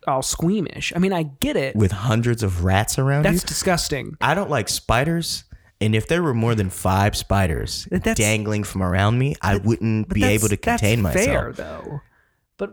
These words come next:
Speaker 1: rats, I mean, come on.
Speaker 2: They're
Speaker 1: She's
Speaker 2: disgusting.
Speaker 1: controlling the rats,
Speaker 2: So?
Speaker 1: though.
Speaker 2: They're around him. That's how phobias work.
Speaker 1: But his phobia was his dad locked him in, I don't know, a cage or something.
Speaker 2: A crate for twenty-four hours
Speaker 1: Right,
Speaker 2: with
Speaker 1: with
Speaker 2: starving rats.
Speaker 1: Which, how did they not kill the boy?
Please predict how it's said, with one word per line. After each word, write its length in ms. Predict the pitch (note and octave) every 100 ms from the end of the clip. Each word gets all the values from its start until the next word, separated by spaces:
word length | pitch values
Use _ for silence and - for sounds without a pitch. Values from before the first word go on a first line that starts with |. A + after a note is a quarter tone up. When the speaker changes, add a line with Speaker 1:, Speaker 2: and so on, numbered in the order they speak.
| G3
Speaker 1:
rats, 500 | A3+ D#4 C#4+ - -
I 120 | G#3+
mean, 260 | A#3+ A3+
come 180 | G#3 A#3
on. 180 | B2 -
Speaker 2:
They're 60 | -
Speaker 1:
She's 120 | F3+
Speaker 2:
disgusting. 540 | D4+ - G3+ A3 -
Speaker 1:
controlling 480 | F#3 A#3 E4+ A#3 C3+
the 100 | -
rats, 340 | - - - -
Speaker 2:
So? 140 | -
Speaker 1:
though. 360 | B2 D3+ B3+ D3+ _
Speaker 2:
They're 240 | B2 C#3+
around 360 | C3+ A2+ G#3+ E3
him. 280 | G2+ - - - _ - _ -
That's 120 | A#2+
how 80 | D3
phobias 540 | - B2+ D3 C#3+ C#3
work. 220 | A2 C3+
Speaker 1:
But 80 | E3
his 260 | F3 A3+ -
phobia 420 | G#3 G#3 G#3+ F#3
was 340 | D3+ D3 C#3 -
his 180 | D3+
dad 360 | - C#3+ C#3 D3
locked 440 | C#3+ B2+ B2+ -
him 160 | - C#3+
in, 300 | C3+ B2 - -
I 60 | C3+
don't 100 | A2+
know, 140 | -
a 140 | -
cage 360 | - D3 C#3 -
or 80 | A2+
something. 340 | - - -
Speaker 2:
A 60 | F2+
crate 340 | A#2 A2 G2+
for 100 | -
twenty-four 480 | F2 - G2+ G2 G2
hours 280 | F#2 E2 D#2
Speaker 1:
Right, 140 | F3 D3+
Speaker 2:
with 120 | D3
Speaker 1:
with 60 | C#3
Speaker 2:
starving 360 | F#2 F#2+ F#2
rats. 220 | F2 C2+ -
Speaker 1:
Which, 320 | E3+ - D3+ _
how 220 | - F3+
did 100 | F#3
they 120 | D3
not 280 | B2+ - _
kill 460 | - - A#3+ F3+
the 140 | C#3 C3+
boy? 540 | D3 D3+ F#2 D#2 C3+